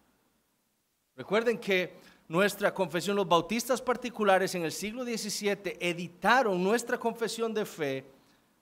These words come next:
usando como base la confesión de fe de Saboya, que era una confesión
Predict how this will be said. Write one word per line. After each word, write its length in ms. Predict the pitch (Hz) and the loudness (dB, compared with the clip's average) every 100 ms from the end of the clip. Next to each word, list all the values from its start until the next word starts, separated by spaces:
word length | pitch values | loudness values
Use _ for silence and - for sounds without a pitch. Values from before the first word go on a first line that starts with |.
| _ _ _ | _ _ _
usando 560 | 147 143 220 254 240 226 | -8 2 6 6 4 2
como 280 | 226 220 202 | 2 2 6
base 580 | 185 170 - 147 147 - - _ | 6 6 2 -2 -2 -8 -20 _
la 260 | 147 160 175 | -2 2 2
confesión 800 | 214 202 208 185 - 190 202 202 | 0 -4 -4 -4 -4 -2 -2 0
de 80 | 208 | -4
fe 300 | 208 160 156 | -4 -4 -2
de 100 | 165 | -2
Saboya, 580 | - 170 180 202 165 117 | 0 0 2 0 0 -6
que 120 | 139 | -6
era 80 | 147 | -6
una 120 | 175 | -4
confesión 640 | 202 196 196 175 175 190 | -4 -4 -6 -2 -2 -2